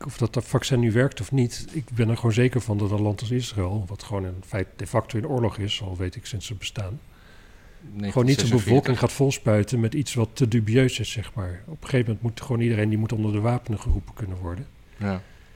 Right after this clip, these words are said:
Speaker 1: En, eh, ja, en als dat vaccin hartstikke dubieus was, dan zouden ze het wel eerst eerder aan de Palestijnen geven dan aan de Joden, denk ik.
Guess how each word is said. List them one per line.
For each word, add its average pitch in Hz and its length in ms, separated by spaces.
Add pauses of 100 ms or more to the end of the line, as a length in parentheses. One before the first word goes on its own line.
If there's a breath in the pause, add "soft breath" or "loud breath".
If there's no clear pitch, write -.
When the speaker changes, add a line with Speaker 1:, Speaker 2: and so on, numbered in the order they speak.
(240 soft breath)
Speaker 1:
En, 113 540
eh, 123 560
ja, 120 260
en 127 180
als 123 160
dat 131 140
vaccin 160 440
hartstikke 113 420
dubieus 107 460
was, 110 220
dan 131 100
zouden 110 260
ze - 80
het - 140
wel 110 220
eerst 110 180
eerder 139 220
aan 113 60
de 113 80
Palestijnen 123 540
geven 123 300
dan 123 100
aan 117 40
de 120 60
Joden, 131 280
denk 101 180
ik. - 200